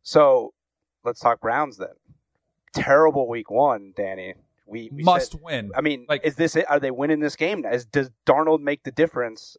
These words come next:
Speaker 1: Are they bouncing back?
Speaker 2: Yeah, 'cause I think they're good. Uh, Trevor Siemian, I like, but there is definitely a significant drop off. I believe Cleveland was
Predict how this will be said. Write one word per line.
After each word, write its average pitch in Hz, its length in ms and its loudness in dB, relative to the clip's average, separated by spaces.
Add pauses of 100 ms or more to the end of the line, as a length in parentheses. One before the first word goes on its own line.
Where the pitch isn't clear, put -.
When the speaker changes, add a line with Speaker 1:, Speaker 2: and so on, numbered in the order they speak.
Speaker 1:
Are 120 80 2
they 120 100 4
bouncing 117 360 -2
back? 104 280 -2 (420)
Speaker 2:
Yeah, 208 300 6
'cause 190 180 -6
I 202 160 2
think 220 200 -4
they're 226 140 6
good. 202 200 0
Uh, 170 340 4
Trevor 214 340 2
Siemian, 208 500 0
I 151 100 2
like, 139 640 2
but 151 120 -4
there 151 140 4
is 127 120 -2
definitely 151 380 2
a - 20 -2
significant 139 540 -2
drop 139 340 4
off. 190 380 4
I 156 120 4
believe 185 680 0
Cleveland 185 540 2
was 139 160 0